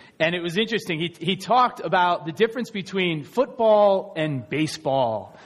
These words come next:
right? And this is his words, and he talking about the spirit behind those two sports, because, you know, they can be really different. So he said the difference between football and baseball. Football is played on a gridiron.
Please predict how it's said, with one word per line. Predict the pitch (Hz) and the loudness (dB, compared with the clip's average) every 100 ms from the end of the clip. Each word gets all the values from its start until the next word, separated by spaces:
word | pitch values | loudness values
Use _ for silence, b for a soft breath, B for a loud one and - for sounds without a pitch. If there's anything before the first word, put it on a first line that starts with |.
| B | B
right? | 139 147 | -2 0
And | 165 | 0
this | 214 | 0
is | 202 - B B | -2 -6 B B
his | 339 269 | 2 4
words, | 196 170 151 175 - - B B B | 4 4 2 -6 -14 -18 B B B
and | 170 165 | 0 0
he | - 214 190 | -2 -4 -2
talking | - 269 269 | 0 0 2
about | 233 233 | 2 2
the | 190 - | -4 -6
spirit | 233 240 - | 2 2 2
behind | 180 196 196 175 | 0 2 0 0
those | 160 151 | -4 -4
two | - 160 | -10 -10
sports, | - 170 143 - | -6 -4 -4 -6
because, | 165 196 - | -8 -8 -8
you | - 277 | -6 -2
know, | 233 | 0
they | |
can | 240 254 | 0 0
be | 233 | 2
really | 180 170 | 4 4
different. | 151 165 - - - B B B B | 4 2 0 -12 -16 B B B B
So | 214 | 2
he | |
said | 202 214 | 4 2
the | |
difference | 190 285 349 | 0 -6 -6
between | 269 233 240 | -8 -4 -4
football | 220 233 233 214 | 0 0 2 0
and | 190 | 2
baseball. | 185 180 147 | 0 0 -6
Football | - 359 - 190 165 170 233 - B - | -2 -4 2 4 6 4 0 -6 B 2
is | 202 | 2
played | - - 233 226 | 0 0 4 4
on | 208 190 | 4 2
a | 185 | -2
gridiron. | 160 190 180 143 131 131 | -2 0 2 0 -2 -8